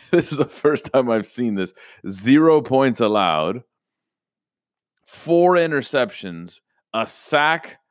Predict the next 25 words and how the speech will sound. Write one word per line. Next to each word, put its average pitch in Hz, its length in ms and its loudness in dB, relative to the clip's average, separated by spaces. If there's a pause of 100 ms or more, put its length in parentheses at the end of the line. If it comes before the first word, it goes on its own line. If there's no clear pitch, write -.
(400)
and 104 240 -12
two 139 240 -4
defensive 117 600 -8
recoveries. 82 640 -4
That 90 100 -2
would 92 200 -2
be 95 120 -4
fumbles. 82 760 -8 (880)
Thirty-seven 139 680 4
and 120 120 2
a 104 80 2
half 123 480 -4
points. 107 640 -2 (1080)
If - 180 -14
you 104 160 0
guess 123 300 2
they're 127 240 2
the 113 100 2
highest 123 540 0
scoring 123 640 0
person 120 440 -2
on 101 140 -2
the 95 80 -6
slate, 170 460 -2
well, 202 400 -4